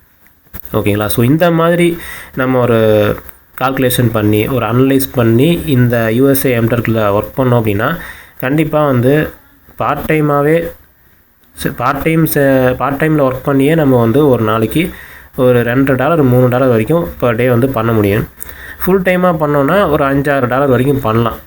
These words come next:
ஃபுல் டே பண்ணால் அஞ்சு டாலர், ஆறு டாலர் பண்ணலாம். ஏன், அதுக்கு மேலேயே பண்ணலாம்.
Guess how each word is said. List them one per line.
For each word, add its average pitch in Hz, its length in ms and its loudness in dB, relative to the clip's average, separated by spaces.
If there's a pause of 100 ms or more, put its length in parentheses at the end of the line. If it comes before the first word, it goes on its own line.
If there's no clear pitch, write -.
(220)
ஃபுல் 131 180 2
டே 135 160 -2
பண்ணால் 135 380 -2 (140)
அஞ்சு 131 260 0
டாலர், 127 220 0
ஆறு 120 240 -4
டாலர் 117 280 -2
பண்ணலாம். 107 300 0 (180)
ஏன், 131 100 0
அதுக்கு 117 180 0
மேலேயே 120 300 0
பண்ணலாம். 110 360 -2